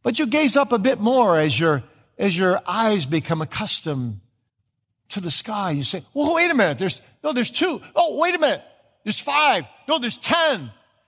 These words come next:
And as you stand there a little while, suddenly you realize the whole sky is studded with scar-, stars. He said, "That's like the promises of God.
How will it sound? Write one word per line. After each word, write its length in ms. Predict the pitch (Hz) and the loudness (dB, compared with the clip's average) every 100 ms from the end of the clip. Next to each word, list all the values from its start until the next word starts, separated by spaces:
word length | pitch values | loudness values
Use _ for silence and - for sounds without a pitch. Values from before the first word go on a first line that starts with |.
| _ _ 208 | _ _ -2
And 100 | 247 | -2
as 140 | 185 | -2
you 80 | 214 | -4
stand 320 | - 302 302 | -4 -2 -2
there 80 | 254 | 0
a 20 | |
little 200 | 247 254 | 0 2
while, 160 | 247 202 | 2 0
suddenly 340 | - 370 311 | 0 -2 -2
you 160 | 247 277 | -4 0
realize 400 | 277 220 196 - - - | 2 2 0 -8 -20 -4
the 120 | 302 | -2
whole 340 | 240 370 349 269 | 2 2 2 0
sky 760 | - - 320 349 320 240 170 165 | -4 -2 2 4 4 4 2 -2
is 100 | 190 | -8
studded 760 | - - - 339 339 294 180 | -8 -14 -2 0 0 -4 -4
with 120 | 175 | -6
scar-, 680 | - - - 277 302 285 - - | -6 -8 -2 2 4 2 0 -6
stars. 880 | - 302 330 320 151 - - - - _ _ _ _ _ _ _ _ _ _ _ _ _ | 0 0 2 2 2 -4 -16 -16 -20 _ _ _ _ _ _ _ _ _ _ _ _ _
He 80 | 190 | -4
said, 180 | 214 | -2
"That's 240 | 214 226 220 | 0 0 0
like 140 | 185 | 0
the 80 | 214 | -2
promises 480 | - 190 175 - 147 | -2 -2 -2 -4 -4
of 120 | 135 | -4
God. 400 | 147 156 113 | -6 -8 -10